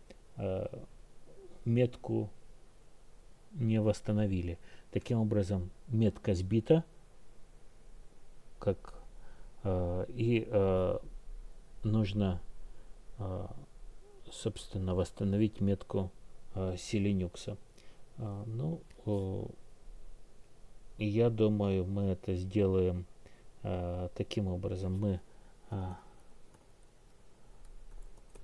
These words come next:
загрузим политики Селенюкса вручную.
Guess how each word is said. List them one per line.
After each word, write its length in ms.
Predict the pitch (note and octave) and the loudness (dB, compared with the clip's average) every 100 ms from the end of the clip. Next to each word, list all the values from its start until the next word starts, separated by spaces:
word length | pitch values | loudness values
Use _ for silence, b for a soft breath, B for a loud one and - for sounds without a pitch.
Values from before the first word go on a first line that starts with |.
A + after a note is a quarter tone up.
| - - - - - - - - - - - - - - - - - | -10 -8 -8 -8 -8 -8 -8 -8 -8 -8 -8 -8 -10 -10 -10 -8 -6
загрузим 840 | G2+ G#2 G2 G2+ G#2 F#2 F#2+ F2+ - - - - - | -2 0 0 2 2 2 0 -2 -8 -18 -18 -16 -4
политики 580 | G#2+ G2+ G2 - - - | -2 0 -2 -4 -8 -8
Селенюкса 840 | - A2+ G2 F#2+ F#2 F2+ - D#3+ E3+ - - - - - - - - - - - - - - - | -4 -2 0 -2 -4 -6 -2 -2 -2 -8 -14 -14 -16 -16 -14 -14 -12 -14 -14 -18 -18 -14 -12 -4
вручную. 680 | - B2 - D#3 D3+ D3 | -2 -2 -2 0 0 -2